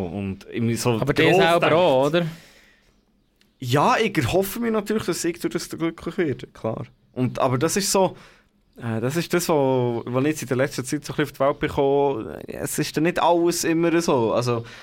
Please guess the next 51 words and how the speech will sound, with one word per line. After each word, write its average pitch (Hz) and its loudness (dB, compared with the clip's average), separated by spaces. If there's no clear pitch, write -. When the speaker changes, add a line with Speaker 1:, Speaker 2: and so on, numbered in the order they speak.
Speaker 1:
ähm, 113 0
es 110 -4
gibt 131 0
jetzt 131 -4
viele 135 2
Sachen, 131 0
die 123 2
ich - -8
primär 117 2
nur 117 2
für 110 -6
mich 113 2
mache, 123 0
wo 110 4
ich 110 2
weiss, 113 2
ey, 110 2
niemand 113 2
hat 107 -2
da - -4
Bock, 110 -4
aber 101 -4
ich 117 2
habe 101 0
Freude 117 0
dran. 135 -2
Speaker 2:
Mhm. 131 -2
Speaker 1:
So. 123 2
Ähm, 107 -2
und 110 -2
Speaker 2:
Hast 135 -2
du 151 2
ein 147 -2
Beispiel? 120 -4
Oder, 135 0
oder 135 0
ich - 0
kann 143 0
mir 135 -4
das - -14
vielleicht 135 -4
nicht 143 -6
ganz 143 -2
vorstellen, 139 0
aber 131 0
es 120 -4
ist - -12
vielleicht 135 0
auch 117 -2
gleich. 123 -4
Speaker 1:
Ein - -16